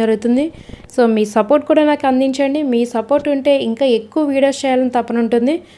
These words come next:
మీరు ఫస్ట్ టైమ్ కనుక చూస్తున్నట్లయితే మన ఛానల్ సబ్స్క్రైబ్ చేసుకోవటం మాత్రం మర్చిపోవద్దు ఫ్రెండ్స్. పక్కనే ఉన్న బెల్ ఐకాన్ క్లిక్ చేయడం ద్వారా నేను చేసే వీడియోస్ మీకు ముందుగా నోటిఫికేషన్ రూపంలో అయితే వస్తుంది ఫ్రెండ్స్.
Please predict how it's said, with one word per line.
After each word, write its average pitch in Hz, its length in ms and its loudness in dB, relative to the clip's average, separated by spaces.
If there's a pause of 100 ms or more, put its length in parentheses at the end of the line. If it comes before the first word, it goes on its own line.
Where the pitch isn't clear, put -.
(120)
మీరు 208 200 -2
ఫస్ట్ 285 200 -4
టైమ్ 370 200 4
కనుక 330 220 0
చూస్తున్నట్లయితే 262 680 0
మన 226 180 -4
ఛానల్ 208 260 -4
సబ్స్క్రైబ్ 269 400 -6
చేసుకోవటం 262 420 -2
మాత్రం 247 240 0
మర్చిపోవద్దు 247 460 0
ఫ్రెండ్స్. 349 240 0 (400)
పక్కనే 285 320 2
ఉన్న 330 200 4
బెల్ 269 180 4
ఐకాన్ 269 260 -2
క్లిక్ 233 220 -4
చేయడం 240 260 0
ద్వారా 226 180 0 (120)
నేను 330 240 2
చేసే 370 300 -2
వీడియోస్ 247 340 2
మీకు 233 180 -4
ముందుగా 240 260 -4 (240)
నోటిఫికేషన్ 254 560 -4
రూపంలో 233 240 0
అయితే 233 180 -2
వస్తుంది 233 320 -2
ఫ్రెండ్స్. 311 220 -2